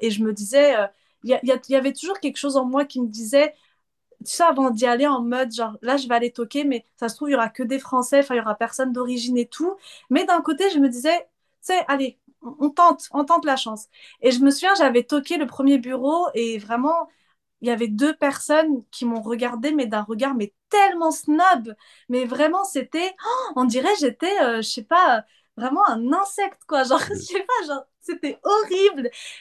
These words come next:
Speaker 1: Elles m'ont trop mal regardée. Je me rappelle que leur regard, il m'a, tu sais, c'était vraiment méprisant.
Speaker 2: Oui.
Speaker 1: Et du coup, je me souviens que je suis sortie, j'ai pleuré, genre, j'étais en mode, « Non, mais en fait, mais qu'est-ce que je fais dans cette ville ?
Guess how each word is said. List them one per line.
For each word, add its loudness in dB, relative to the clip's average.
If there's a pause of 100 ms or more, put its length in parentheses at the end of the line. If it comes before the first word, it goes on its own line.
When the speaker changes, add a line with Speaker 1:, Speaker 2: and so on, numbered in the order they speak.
(100)
Speaker 1:
Elles 4
m'ont 6
trop -2
mal 2
regardée. 0
Je -6
me 2
rappelle -2
que -8
leur -4
regard, 0
il -2
m'a, -6 (420)
tu -6
sais, -6
c'était -2
vraiment 2
méprisant. 0 (100)
Speaker 2:
Oui. -6 (840)
Speaker 1:
Et 6
du 0
coup, -6 (100)
je 0
me 4
souviens -2
que -8
je -8
suis -10
sortie, -2
j'ai -2
pleuré, -2
genre, 0 (260)
j'étais -2
en 2
mode, « 2
Non, -2
mais -4
en 0
fait, -6
mais -8
qu'est-ce -4
que -6
je -6
fais 0
dans 0
cette -8
ville ? -4